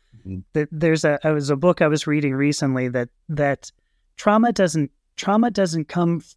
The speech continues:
Speaker 2: doesn't necessarily come from, like, it doesn't have to be really traumatic. I'm, I'm trying to figure out how to, how to pitch this well, and I'm not coming up with it, but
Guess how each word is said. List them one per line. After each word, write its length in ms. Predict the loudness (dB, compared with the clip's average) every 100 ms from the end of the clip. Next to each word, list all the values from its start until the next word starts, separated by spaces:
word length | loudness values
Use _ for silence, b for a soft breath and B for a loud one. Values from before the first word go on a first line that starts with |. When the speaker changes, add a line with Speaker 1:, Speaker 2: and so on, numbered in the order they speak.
| -8
Speaker 2:
doesn't 320 | 0 0 0
necessarily 720 | 0 -2 -2 -2 0 0 0
come 340 | -2 -2 0 0
from, 440 | 0 2 2 0 -6 _ _ _ _ _ _ _ _ _ _ _ _ _ -2
like, 180 | 0 2
it 60 |
doesn't 240 | 2 2 2
have 160 | 0
to 80 | 0
be 120 | -2
really 300 | 0 2 0
traumatic. 720 | 0 -2 0 2 0 -2 -10 _ _
I'm, 120 | -4 -4
I'm 80 |
trying 220 | -2 -2 -2
to 40 |
figure 240 | 0 0
out 80 | 0
how 140 | 0 -2
to, 100 | -4 -4
how 140 | -2
to 100 | -2 -8 _ _
pitch 300 | -2 -2 0
this 240 | -2 -2
well, 240 | 2 2 2
and 100 | 0
I'm 80 | 0
not 200 | 0 0
coming 240 | -2 0
up 180 | 0 0
with 120 | -4
it, 100 | -2
but 180 | -2 -2